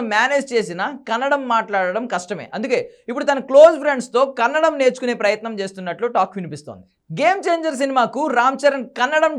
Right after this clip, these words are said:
డబ్బింగ్ చెప్పలేకనే కన్నడలో రిలీజ్ చేయడం లేదనే టాక్ కూడా వస్తోంది. ప్రభాస్కు ఈ ఇబ్బంది లేదు, భాష ఏదైనా ప్రభాస్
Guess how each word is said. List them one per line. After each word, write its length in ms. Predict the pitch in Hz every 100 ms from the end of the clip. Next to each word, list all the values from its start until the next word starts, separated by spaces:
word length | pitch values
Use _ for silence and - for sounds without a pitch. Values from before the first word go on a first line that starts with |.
| 208
డబ్బింగ్ 360 | 233 226 302 269
చెప్పలేకనే 600 | - 254 247 247 226 165 120 _
కన్నడలో 460 | 185 220 269 269 277 226
రిలీజ్ 300 | 208 262 277 269
చేయడం 260 | 262 254 247
లేదనే 300 | 240 233 226 220
టాక్ 220 | 220 240 240
కూడా 140 | 254 247
వస్తోంది. 360 | 240 - 202 - _ _ _
ప్రభాస్కు 460 | 170 202 262 277 277
ఈ 40 | 254 208
ఇబ్బంది 260 | 214 262 247
లేదు, 160 | 196 139 131 131
భాష 240 | 165 240 247 240
ఏదైనా 320 | 220 185 160 220 - _ -
ప్రభాస్ 400 | 196 214 277 277